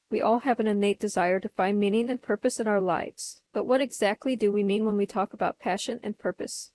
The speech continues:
Passion can be defined as a strong feeling of enthusiasm or excitement for something, while purpose is a reason for which something is done or created or for which something exists. When we combine these two elements,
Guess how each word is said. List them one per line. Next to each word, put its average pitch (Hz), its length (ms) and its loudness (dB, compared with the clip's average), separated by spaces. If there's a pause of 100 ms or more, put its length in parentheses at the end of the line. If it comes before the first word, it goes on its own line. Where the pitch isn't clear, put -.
Passion 254 400 0
can 226 160 -2
be 226 120 0
defined 196 500 -2
as 202 100 -4
a 208 60 -2
strong 208 420 -2
feeling 202 320 -2
of 202 100 -6
enthusiasm 196 800 -2 (420)
or 208 120 0
excitement 226 560 -2
for 220 100 -6
something, 214 460 -8 (120)
while 202 160 -2
purpose - 460 -2
is 226 100 -4
a 208 80 0
reason 202 380 0
for 208 100 -2
which 190 220 -2
something 220 320 -2
is 214 120 -4
done 208 220 0
or 247 100 2
created 240 440 4
or 240 100 2
for - 160 -4
which 190 220 -4
something 208 300 -2
exists. - 580 -8 (180)
When 226 200 2
we 254 100 2
combine 220 420 0
these 220 200 2
two - 200 -4
elements, 180 540 -4